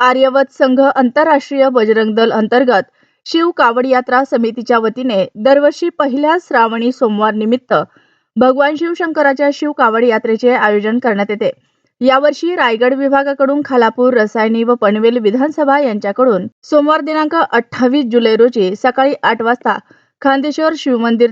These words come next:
ते गाढेश्वर शिवमंदिर असे पंधरा किलोमीटर पायी शिव कावड यात्रेचे आयोजन करण्यात आले होते. यात्रेचा शुभारंभ तपस्वी श्री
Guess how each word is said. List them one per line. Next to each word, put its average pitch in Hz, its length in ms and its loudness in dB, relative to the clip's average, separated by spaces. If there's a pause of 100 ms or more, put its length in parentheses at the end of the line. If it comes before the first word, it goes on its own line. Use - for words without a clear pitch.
ते 247 140 4
गाढेश्वर 233 540 0
शिवमंदिर 233 680 0
असे 247 200 -2 (120)
पंधरा 233 420 0
किलोमीटर 233 480 -2 (100)
पायी 214 280 0
शिव 233 200 -6
कावड 214 340 -2
यात्रेचे 226 580 -2 (460)
आयोजन 247 500 2
करण्यात 214 320 -4
आले 214 140 0
होते. 214 260 0 (580)
यात्रेचा 277 560 0
शुभारंभ 294 440 2 (120)
तपस्वी 226 460 -4
श्री 254 220 -2